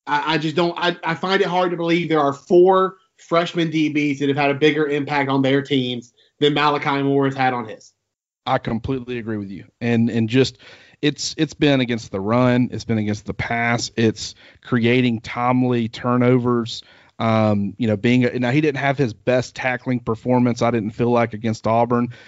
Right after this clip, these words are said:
Speaker 2: but he's been pretty sound as far as his tackling, which has been an issue for other defensive backs throughout the season, much more veteran guys. So just being able to put a guy at that position, and we understand how important that position is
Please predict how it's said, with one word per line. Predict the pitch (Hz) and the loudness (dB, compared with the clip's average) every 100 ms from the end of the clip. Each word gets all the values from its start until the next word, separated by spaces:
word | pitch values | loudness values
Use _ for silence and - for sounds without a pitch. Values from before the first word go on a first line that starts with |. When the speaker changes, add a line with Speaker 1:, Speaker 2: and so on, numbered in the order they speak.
| - | -4
Speaker 2:
but | 120 | -2
he's | 113 113 | 0 -2
been | 101 123 117 | 0 0 0
pretty | - 123 117 | 0 -2 0
sound | - 120 123 | -2 -2 0
as | 117 - | -2 0
far | 120 117 | 2 2
as | 117 | 0
his | 113 | -6
tackling, | - 113 117 123 120 117 113 - - | -8 -10 -8 -4 -2 -2 -4 -10 -12
which | 120 | -6
has | 120 107 | -4 0
been | 113 | -2
an | 107 | 0
issue | 127 120 120 117 | -2 -2 0 0
for | 110 | 2
other | 113 117 | 0 0
defensive | 113 120 120 120 113 110 | -2 -2 -2 -4 -4 -2
backs | 113 113 110 | 0 -2 -2
throughout | - 120 113 107 | -4 0 0 0
the | |
season, | 107 120 120 113 110 110 | -4 -2 0 0 -2 -4
much | 107 117 131 - | -4 -2 -2 -2
more | 151 120 | -2 -2
veteran | 101 117 120 117 110 113 113 | 0 -2 0 0 0 -2 -4
guys. | 113 113 117 120 120 - - - | -2 0 2 2 0 -16 -20 -18
So | - | -2
just | 147 165 | 0 2
being | 190 180 | 2 2
able | 170 | 2
to | 156 | 0
put | - 156 | 0 -2
a | |
guy | 147 131 123 | 0 -2 -2
at | 120 | 0
that | 123 - | -2 -2
position, | 113 113 135 127 113 | -4 0 0 2 2
and | |
we | 117 | 4
understand | 151 120 - 139 143 | 2 0 -2 -2 0
how | 127 104 | -2 -4
important | 101 185 147 | 0 2 4
that | 117 107 | 2 0
position | 110 110 110 107 | 0 0 0 0
is | 107 110 123 | 2 2 0